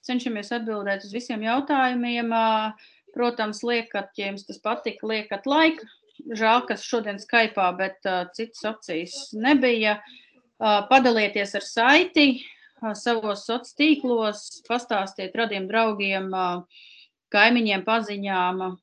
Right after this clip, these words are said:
mm, nezinu, sešiem cilvēkiem. Arī pastāstiet,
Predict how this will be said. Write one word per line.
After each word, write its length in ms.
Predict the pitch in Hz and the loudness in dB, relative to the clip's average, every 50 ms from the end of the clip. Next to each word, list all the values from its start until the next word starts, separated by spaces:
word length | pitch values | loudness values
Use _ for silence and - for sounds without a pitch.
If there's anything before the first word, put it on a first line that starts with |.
| _ _ _ _ _ _ _ _ _ - | _ _ _ _ _ _ _ _ _ -12
mm, 760 | 277 247 240 214 208 208 202 202 202 202 202 202 196 196 202 - - _ _ _ _ - | -10 -8 -6 -6 -6 -6 -6 -8 -8 -8 -8 -6 -6 -6 -6 -8 -12 _ _ _ _ -10
nezinu, 440 | 202 196 180 180 - - - - - _ | -8 -8 -8 -8 -10 -14 -16 -18 -20 _
sešiem 360 | - - 226 226 - 208 180 | -10 -10 -8 -6 -6 -6 -6
cilvēkiem. 600 | - 220 233 240 226 196 - - 185 - - - - - - - - - _ _ _ _ - | -4 -4 -2 -2 0 -2 -2 -4 -6 -8 -8 -8 -10 -14 -20 -20 -20 -20 _ _ _ _ 0
Arī 180 | - 262 277 254 | 2 4 4 2
pastāstiet, 720 | 269 247 262 - 247 208 196 196 - - 175 180 175 | 2 0 -2 0 0 -2 -2 -2 -4 -6 -8 -8 -8